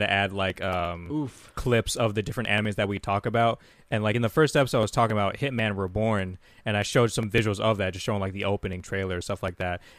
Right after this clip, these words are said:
Speaker 1: And, uh, it got blocked because I was showing footage of Hitman Reborn, so I had to, like, just be like, "All right, I'm not gonna show any footage." <laughs> But I think pictures, just showing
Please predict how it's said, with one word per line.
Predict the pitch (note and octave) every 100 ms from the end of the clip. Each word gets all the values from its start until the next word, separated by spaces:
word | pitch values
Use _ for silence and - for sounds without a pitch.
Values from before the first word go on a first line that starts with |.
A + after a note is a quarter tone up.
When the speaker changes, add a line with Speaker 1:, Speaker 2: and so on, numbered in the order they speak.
| -
Speaker 1:
And, | G#2+ G#2 G#2
uh, | G#2+ G#2+
it | B2
got | D3+ C#3+
blocked | A#2+ D3 B2 - C3+
because | B2 A#2 C3+ A#2
I |
was | A#2 G#2
showing | B2+ A#2+ A2+
footage | - A#2+ A2+ G#2 - - - - - _
of | - A2+
Hitman | B2 A2 G#2
Reborn, | G#2 G2 G#2+ G#2 G2 F#2+ -
so | -
I | G#2+
had | G#2 A2
to, | G#2+
like, | G2+ F#2+
just | G#2+ G2+ - -
be | G2+
like, | D#3
"All |
right, | E3 D3+ C#3+
I'm | C#3
not | C#3+
gonna | C#3
show | C#3
any | B2
footage." | - A#2+ A2+ - F3 F#3+ F#3+ G3
<laughs> | - - - -
But | B2 B2+
I |
think | - A3
pictures, | - C#3+ - G2+ F#2+
just | - B2
showing | E3 C#3+